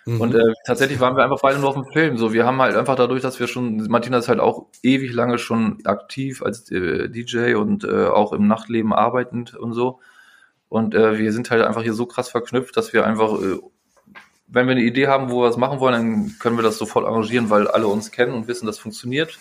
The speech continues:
Speaker 2: wenn wir das schon irgendwie machen. Und, ähm, dadurch konnten wir uns einfach immer dahin stellen und haben einfach, nur, einfach gemacht, worauf wir Lust hatten. Und das hat einfach immer irgendwie geklappt und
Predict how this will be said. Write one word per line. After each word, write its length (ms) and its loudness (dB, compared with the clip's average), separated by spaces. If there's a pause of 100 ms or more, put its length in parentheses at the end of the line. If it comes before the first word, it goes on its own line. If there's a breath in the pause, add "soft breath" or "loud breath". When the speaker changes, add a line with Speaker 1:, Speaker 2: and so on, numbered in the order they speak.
Speaker 2:
wenn 140 -4
wir 60 -6
das 140 -4
schon 140 -14
irgendwie 200 -4
machen. 220 -4
Und, 240 -2
ähm, 240 0
dadurch 320 2
konnten 180 -6
wir 60 -4
uns 80 -2
einfach 180 4
immer 140 2
dahin 200 2
stellen 220 2
und 80 -2
haben 100 2
einfach, 400 0
nur, 240 -2 (160)
einfach 220 0
gemacht, 260 2
worauf 160 -2
wir 60 -10
Lust 220 -10
hatten. 260 -14 (680 soft breath)
Und 140 -4
das 180 -2
hat 120 0
einfach 240 0
immer 280 2
irgendwie 200 -2
geklappt 460 -2
und 320 -6